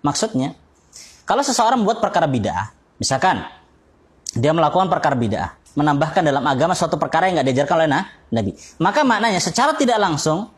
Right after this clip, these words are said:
dia mengatakan bahwasanya agamanya Nabi kurang sempurna, "Buru saya sempurnakan." Jadi maknanya Nabi itu masih apa? Na'udzubillah min dzalik. Ya,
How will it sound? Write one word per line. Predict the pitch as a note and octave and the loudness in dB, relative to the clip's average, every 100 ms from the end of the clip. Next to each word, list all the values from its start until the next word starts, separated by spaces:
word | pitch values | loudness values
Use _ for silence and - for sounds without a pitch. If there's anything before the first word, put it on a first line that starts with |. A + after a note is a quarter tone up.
| - - _ - | -20 -20 _ 0
dia | G3 | 2
mengatakan | G#3+ F#3 F3+ B3 | 2 0 0 2
bahwasanya | G#3+ F3+ F#3 A3+ F3 | 2 2 2 0 0
agamanya | F3+ G#3+ G#3 F3+ | 2 2 2 0
Nabi | D#3 G#3 A#3+ | 0 0 0
kurang | F3 G3+ C#4 - - - - - - - | 2 0 -2 -12 -20 -20 -20 -20 -20 -4
sempurna, | G#3 G#3 A3 | -2 0 0
"Buru | D3+ F3+ B3 | 2 2 2
saya | F3+ E3+ B3 - - _ - | 2 2 0 -4 -16 _ -6
sempurnakan." | - G#3 A3+ C4+ - A2+ - - _ | -2 0 0 0 -4 -8 -10 -20 _
Jadi | E3 G#3 | 0 2
maknanya | A#3+ A#3+ D#4 | 2 2 2
Nabi | A3+ G#3 D#3 F3 D3 | 2 2 2 2 0
itu | B3+ | 0
masih | A#3+ B3 A#3 | 0 2 2
apa? | G3+ C4 - - _ _ _ - | 2 -2 -10 -20 _ _ _ -4
Na'udzubillah | A#2+ C#3+ D#3 C#3+ D3+ D3+ | -2 0 2 2 2 2
min | C3+ B2+ | 2 2
dzalik. | C#3 D#3+ B3 - - - | 2 2 0 -6 -18 -2
Ya, | F3+ E3+ | 0 0